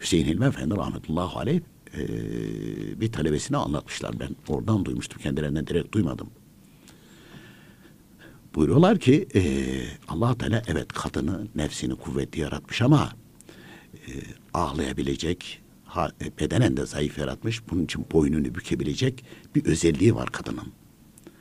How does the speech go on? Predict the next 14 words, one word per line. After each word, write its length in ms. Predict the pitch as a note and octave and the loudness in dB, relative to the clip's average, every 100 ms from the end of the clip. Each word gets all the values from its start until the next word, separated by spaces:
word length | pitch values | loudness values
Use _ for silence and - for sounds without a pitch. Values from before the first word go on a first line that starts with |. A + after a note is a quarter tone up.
| - - - - - | -20 -20 -20 -20 8
Boynunu 400 | A2+ C#3 E3 G#3 | 12 12 12 12
büktüğü, 380 | E3 - G#2+ F2+ - | 10 8 6 4 6
ağladığı 560 | G#2 C3 C#3+ D3+ G#3 | 6 8 8 12 12
zaman 400 | E3 C3+ C3 G#2+ - - - - - | 10 8 8 6 2 -14 -20 -10 10
bir 320 | A3+ C#4+ A#3+ - | 12 12 12 12
erkeğin 580 | F3 D#3 D#3 C#3 G2+ F2+ - | 12 12 12 12 12 8 4
Allahü 640 | C3+ C#3 F3+ G3 D3 C3+ | 4 8 10 10 10 8
Teala'ya 540 | A#2 C3 C3+ C3 C3 B2+ | 6 4 6 6 6 4
giden 580 | A#2 B2 A#2 E3 F3 C#3 | 4 4 6 8 8 10
yolu, 500 | A#2+ B2 A2+ D#2+ - - - - | 10 12 10 8 4 -12 -20 -6
giden 240 | F2 F#2+ | 0 4
yolu 360 | F#2+ D#2+ A#1 A1+ - - - - - - - - - - - - - - - - - - - - | 4 4 2 -6 -12 -20 -20 -20 -20 -20 -20 -20 -20 -20 -20 -20 -20 -20 -20 -20 -20 -20 -20 -14
yirmi 680 | D#2 D#2+ G#2+ E3 E3+ F3+ A#3 | -4 4 12 12 12 12 6
senede 560 | - B2 G#2+ G2+ E2 | 6 6 6 6 4